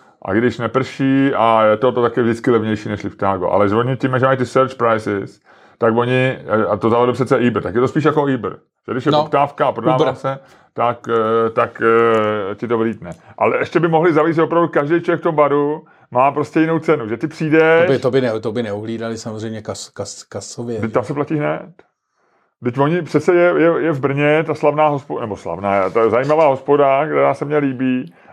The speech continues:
Speaker 1: a oni tomu říkají burza, že jo? A tam je každou chvilku to pivo jinak drahý, podle poptávky.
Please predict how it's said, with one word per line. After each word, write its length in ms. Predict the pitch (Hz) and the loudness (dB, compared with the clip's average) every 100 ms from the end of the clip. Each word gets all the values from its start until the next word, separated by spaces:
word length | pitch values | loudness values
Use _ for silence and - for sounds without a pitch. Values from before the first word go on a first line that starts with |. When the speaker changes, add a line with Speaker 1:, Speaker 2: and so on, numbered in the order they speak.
| - | -4
Speaker 1:
a 20 | |
oni 180 | 107 123 | -2 -2
tomu 140 | 143 | 0
říkají 220 | 143 160 | 2 2
burza, 400 | 147 165 156 113 | 2 0 2 0
že 120 | 87 | 0
jo? 120 | 120 101 | 2 2
A 40 | |
tam 160 | 110 120 | 2 -2
je 80 | 131 | 0
každou 300 | 135 131 151 | 0 2 0
chvilku 340 | 151 139 147 | 0 -2 0
to 100 | 151 | -2
pivo 240 | 147 139 147 | 0 2 2
jinak 220 | 147 139 | 0 0
drahý, 260 | 139 131 | -2 -2
podle 240 | 107 113 127 | -2 -2 -2
poptávky. 540 | 123 123 131 123 - | -2 -2 -2 -4 -12